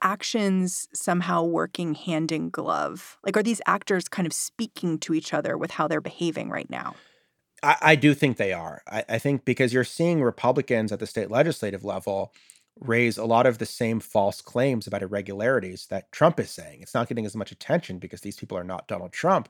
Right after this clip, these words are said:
Speaker 2: But in Wisconsin and Pennsylvania and Michigan, Republicans are all calling on the election to be investigated, which is funny because they remain in control of all of these seats at the state <laughs> legislative level. So again,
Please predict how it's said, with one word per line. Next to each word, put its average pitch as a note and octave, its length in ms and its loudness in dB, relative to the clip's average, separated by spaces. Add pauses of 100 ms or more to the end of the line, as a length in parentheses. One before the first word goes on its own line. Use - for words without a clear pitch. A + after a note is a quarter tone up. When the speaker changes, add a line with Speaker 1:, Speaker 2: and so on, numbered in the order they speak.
Speaker 2:
But G#2 180 0 (400)
in A2 140 -2
Wisconsin C3+ 560 4
and A#2 160 4
Pennsylvania A#2+ 600 2
and G#2 140 2
Michigan, A#2 600 2 (240)
Republicans C3 520 4
are A2 120 0
all A2+ 320 4
calling B2 720 6 (500)
on A2 300 4
the A2 120 -2
election G#2+ 720 0 (360)
to A#2+ 100 -2
be B2+ 120 4
investigated, A#2 540 4
which G2 120 -2
is C#3+ 100 0
funny G#3+ 220 8
because B2 360 2
they C3 280 4
remain C3+ 340 8
in D3+ 80 6
control D#3 400 6
of C3 80 4
all B2 100 8
of A#2+ 100 4
these B2 160 -2
seats C3 180 0
at A2+ 60 -10
the A#2 60 -8
state B2 260 0
<laughs> - 0 -
legislative F3+ 560 6
level. - 520 4 (240)
So F3+ 180 12
again, E3 380 10